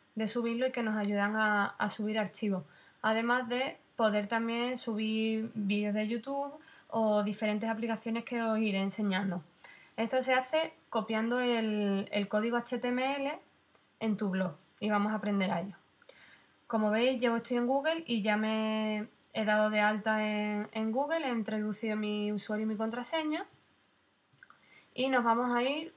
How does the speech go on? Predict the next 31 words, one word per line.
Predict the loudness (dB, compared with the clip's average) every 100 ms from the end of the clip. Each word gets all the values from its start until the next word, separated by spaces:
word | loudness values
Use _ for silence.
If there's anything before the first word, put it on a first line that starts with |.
| -4
como | 0 0
siempre, | -2 -2 0 -2
aquí, | -2 -4 -6 -8 _ _
a | -2
Blogger, | 2 2 2 2
¿vale? | 2 2
Para | -2 0
ver | 0
nuestro | -2 -4 -4
blog. | -2 -2 -4 -16 _ _ _ _ _ _ _ _ _ _ _ _ _ _ _ _ _ _ _
Si | -4 0
os | 2
acordáis, | 2 2 2 2 0
para | 0 4 4 4
los | 2 0
videotutoriales, | -2 -4 -2 -2 0 -2 -2 -6 -14 _ _ _ _ _ _ _ _
em, | -2 0 0 0 2 2 2 0 0 -2
yo | -2
estaba | -2 -2 0 2 4 4 4 2 0 -6 _ _ _ _ _ _ _ _ _ -4
creando | 2 2 2 0 0
un | 0
blog | 0 0
que | -2
se | -2
llamaba | 2 4 4 4 2
Blog | 0 0
de | -2
Prueba | -2 -2
para | 0 0
el |
Alumnado. | 0 2 2 0